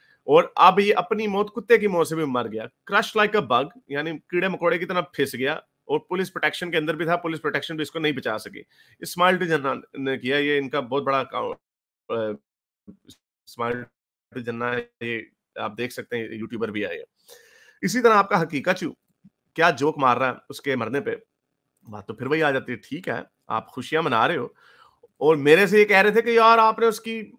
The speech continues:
मरने की जिक्र क्यों किया, उसकी, अ, जो उसकी बहन के साथ जो वाकया हुआ था।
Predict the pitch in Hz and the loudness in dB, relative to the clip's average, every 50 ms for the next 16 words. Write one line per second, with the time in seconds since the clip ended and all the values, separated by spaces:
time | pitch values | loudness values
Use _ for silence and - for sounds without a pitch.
0 | _ - 143 170 175 165 196 214 208 202 208 208 208 208 196 190 - - - 135 | _ -2 0 2 2 2 2 0 0 0 -2 -4 -4 -4 -6 -10 -14 -14 -12 -10
1 | 135 170 175 202 180 185 196 - 180 180 180 180 180 - - 185 175 156 - _ | -8 -4 -4 -4 -4 -4 -8 -8 -4 -2 -2 -2 -2 -4 -6 -8 -8 -8 -12 _
2 | _ - - - 143 151 151 147 139 139 135 143 147 143 143 139 131 - - - | _ -14 -6 -2 0 0 2 2 0 -2 -2 -4 -2 0 0 -2 -2 -4 -8 -14
3 | - - 156 127 127 127 131 127 156 143 156 151 131 139 135 120 123 123 - 156 | -12 -12 -8 -4 -2 -4 -4 -4 -6 -4 -4 -4 -4 -4 -4 -4 -6 -6 -4 -4
4 | 147 131 113 113 110 113 117 - _ | -4 -4 -4 -6 -8 -8 -12 -16 _